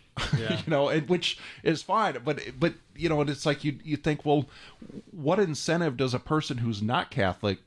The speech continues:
Speaker 1: have to send their kids to a Catholic school?" And so I'm, I'm thinking, is it because they just feel that the education is better than they're gonna get in the public school?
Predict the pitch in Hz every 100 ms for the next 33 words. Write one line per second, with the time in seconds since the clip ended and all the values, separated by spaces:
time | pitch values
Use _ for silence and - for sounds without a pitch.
0 | _ _ _ - 120 131 120 113 - 117
1 | - 165 175 131 - _ _ _ _ _
2 | - 190 139 - - 208 - 131 131 107
3 | - - 208 226 - - - - - -
4 | 127 131 123 - 143 131 160 127 139 139
5 | 151 147 139 135 135 - - - - -
6 | 139 143 139 127 151 139 135 131 - 135
7 | 139 127 - 110 117 104 - 131 - 143
8 | 123 - 113 107 135 123 120 110 110 92
9 | 117 147 - 147 147 139 - 147 147 190